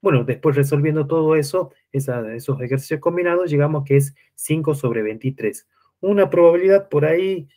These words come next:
eh, en una cuarta parte de la probabilidad, es decir, un veinticinco por ciento aproximadamente de, de probabilidades de que podamos, eh,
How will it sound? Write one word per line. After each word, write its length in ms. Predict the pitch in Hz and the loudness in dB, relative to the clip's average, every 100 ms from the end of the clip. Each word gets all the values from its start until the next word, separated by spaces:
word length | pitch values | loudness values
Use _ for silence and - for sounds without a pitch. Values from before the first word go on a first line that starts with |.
| _ _ _ | _ _ _
eh, 680 | 131 135 135 127 123 120 120 120 123 139 _ _ _ _ _ _ _ _ _ _ _ _ _ _ _ _ _ _ _ - | -4 -2 0 -2 -4 -8 -10 -14 -16 -20 _ _ _ _ _ _ _ _ _ _ _ _ _ _ _ _ _ _ _ -10
en 200 | 151 139 | -6 -4
una 220 | 160 165 | 0 2
cuarta 320 | 143 170 165 | 6 4 4
parte 380 | 147 170 143 135 | 2 4 2 0
de 100 | 117 | -2
la 140 | 110 - | -4 -4
probabilidad, 500 | 117 123 131 139 127 | -2 -2 0 0 0
es 40 | |
decir, 300 | 123 120 131 | -4 -6 -4
un 120 | 131 | -4
veinticinco 640 | 120 123 131 131 139 147 135 | -4 -6 -6 -2 0 0 -2
por 180 | 113 110 | -4 -4
ciento 380 | 143 139 120 | 0 2 0
aproximadamente 1120 | 107 - 110 - 120 113 104 107 110 117 110 _ _ _ _ | -4 -6 -8 -8 -8 -6 -6 -8 -8 -8 -8 _ _ _ _
de, 260 | - 101 104 | -8 -8 -6
de 120 | 110 | -6
probabilidades 680 | 117 117 110 110 110 120 131 | -2 0 0 0 2 4 4
de 120 | 117 | 0
que 280 | - 104 95 _ _ _ _ | -6 -10 -12 _ _ _ _
podamos, 760 | - 113 113 120 117 104 - - - _ - | -2 0 0 -2 -4 -6 -10 -20 -20 _ -10
eh, 520 | - 110 107 107 104 | -6 -4 -6 -10 -12